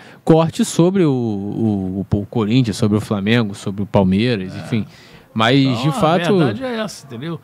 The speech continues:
Speaker 2: Quer dizer, o Vasco tem a ma-, segunda maior torcida do Rio, né? Então,
Speaker 1: É.
Speaker 2: é, dá,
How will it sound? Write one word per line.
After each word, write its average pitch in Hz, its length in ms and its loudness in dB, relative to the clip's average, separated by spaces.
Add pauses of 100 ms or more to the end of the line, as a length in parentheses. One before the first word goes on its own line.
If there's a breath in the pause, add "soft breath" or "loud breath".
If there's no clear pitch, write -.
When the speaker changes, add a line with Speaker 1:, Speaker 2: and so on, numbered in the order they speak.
(220 loud breath)
Speaker 2:
Quer - 60 -20
dizer, 151 140 -4
o 135 60 -2
Vasco 156 340 0
tem 160 80 -4
a 143 80 -4
ma-, 135 240 -6
segunda 143 320 -6
maior 135 160 -4
torcida 135 380 -8
do 147 120 -8
Rio, 233 280 -8
né? 220 140 -10 (1080)
Então, 120 260 -10
Speaker 1:
É. 104 280 2 (720 soft breath)
Speaker 2:
é, 135 100 -10
dá, 131 200 -4